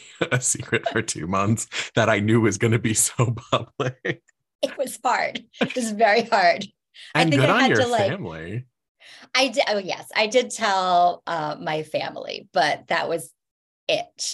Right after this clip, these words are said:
Speaker 2: So that was it. <laughs>
Speaker 1: But also, like, good on your extended family being ready
Speaker 2: Yeah.
Speaker 1: with the screenshots. <laughs>
Speaker 2: Oh, yeah. They, 'cause they all follow Reese Witherspoon and they all follow the book club. They had that. They saw it immediately.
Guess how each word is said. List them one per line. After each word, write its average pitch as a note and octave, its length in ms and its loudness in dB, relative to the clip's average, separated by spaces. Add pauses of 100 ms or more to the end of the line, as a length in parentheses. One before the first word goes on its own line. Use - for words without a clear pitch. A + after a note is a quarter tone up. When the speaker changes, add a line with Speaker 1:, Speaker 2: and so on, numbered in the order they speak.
(120)
Speaker 2:
So D#3 760 -2 (140)
that - 160 -14
was - 100 -20
it. - 140 -12 (160)
<laughs> - 100 -8 (220)
Speaker 1:
But C3 260 2
also, C3 300 2
like, F2+ 320 -2
good A#2 120 0
on G#2+ 120 0
your E2 100 -2
extended F#2+ 460 -6
family F2 260 -4
being F#2+ 260 -4
ready F#2 220 -2
Speaker 2:
Yeah. F#2 80 -4
Speaker 1:
with F2+ 140 -6
the F2+ 80 -4
screenshots. F2+ 920 -4
<laughs> - 60 -20 (360)
Speaker 2:
Oh, C#4+ 160 -4
yeah. A3+ 360 0 (100)
They, B3 160 2
'cause A3+ 220 -2
they A#3 220 0
all G4 180 2
follow A#3 500 0
Reese G#3 260 -8
Witherspoon F#3 460 -8
and G#3 100 -2
they F#3 120 2
all A#3+ 200 -2
follow F#3+ 300 0
the G3 80 -10
book E3 240 -12
club. G3 220 2
They A3+ 160 -2
had A3 260 -8
that. G3+ 340 0
They A3 140 -4
saw A3+ 220 -4
it F3+ 60 -6
immediately. F3+ 800 -8